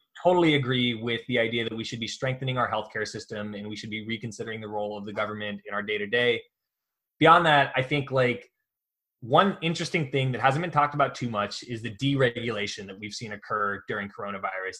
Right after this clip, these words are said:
the ability for people to innovate, try new things, and not be held liable for, like, small-scale failures. Obviously, you don't want people just, like, putting medical devices into people's bodies without testing them. That's a whole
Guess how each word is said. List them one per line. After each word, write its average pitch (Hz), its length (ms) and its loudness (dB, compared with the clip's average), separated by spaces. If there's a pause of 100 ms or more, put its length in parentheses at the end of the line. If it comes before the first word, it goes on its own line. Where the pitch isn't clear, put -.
the 123 80 -2
ability 123 520 -2 (100)
for 113 320 -2
people - 220 -12
to - 140 -16
innovate, 143 480 0
try 113 180 -2
new 156 160 -2
things, 143 500 0
and 117 80 -8
not 110 200 0
be 127 120 -4
held 120 200 2
liable 123 680 2
for, 120 400 4
like, 113 300 2 (380)
small-scale 127 560 2
failures. 101 580 -6
Obviously, 202 360 6
you 160 60 4
don't 151 140 6
want 139 180 6
people 139 240 0
just, 120 160 -2
like, 123 160 0
putting 131 160 0
medical 113 320 -2
devices 104 400 -2
into 104 140 -8
people's 110 300 -8
bodies 104 360 0
without 98 240 -8
testing - 260 -8
them. - 80 -20 (140)
That's 123 160 4
a - 80 2
whole 135 360 2